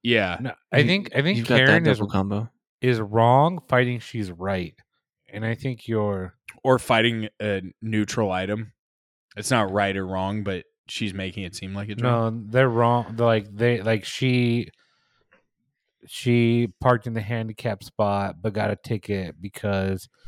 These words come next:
Speaker 2: she just went to the gym and she's sore and can barely walk.
Speaker 1: Okay.
Speaker 2: Like, she's absolutely wrong. Like,
Speaker 1: Okay.
Speaker 2: she shouldn't park in the handicap spot just 'cause she's sore from the gym.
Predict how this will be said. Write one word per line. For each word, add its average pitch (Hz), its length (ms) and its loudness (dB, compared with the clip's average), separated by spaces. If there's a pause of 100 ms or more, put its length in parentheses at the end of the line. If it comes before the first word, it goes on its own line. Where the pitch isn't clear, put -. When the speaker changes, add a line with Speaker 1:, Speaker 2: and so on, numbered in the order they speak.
(180)
Speaker 2:
she - 220 -6
just 117 200 2
went 117 120 -4
to 113 60 -6
the 98 100 -6
gym 98 280 -4
and 92 80 -8
she's - 220 -10
sore 98 380 -2
and 95 100 -6
can 95 120 -14
barely 82 260 -12
walk. 73 420 -20 (560)
Speaker 1:
Okay. 107 420 0 (220)
Speaker 2:
Like, 110 120 -4
she's 127 200 0
absolutely 104 580 0
wrong. 82 500 -10 (1300)
Like, 117 120 0
Speaker 1:
Okay. 110 180 0
Speaker 2:
she 117 160 -6
shouldn't 107 280 -6 (380)
park 104 200 -4
in 98 80 -6
the 92 60 -8
handicap 90 440 -10
spot 80 280 -12
just - 160 -16
'cause - 140 -20
she's - 200 -12
sore 90 200 -8
from 82 200 -14
the 78 60 -16
gym. 78 340 -12